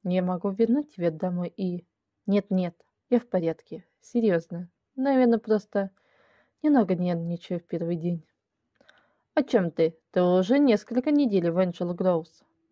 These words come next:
Это да. Но не с этим. Эй,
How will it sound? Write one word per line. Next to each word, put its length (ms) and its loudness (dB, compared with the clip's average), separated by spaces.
Это 260 0
да. 280 -2
Но 100 -2
не 220 2
с 120 -10
этим. 440 -4
Эй, 380 2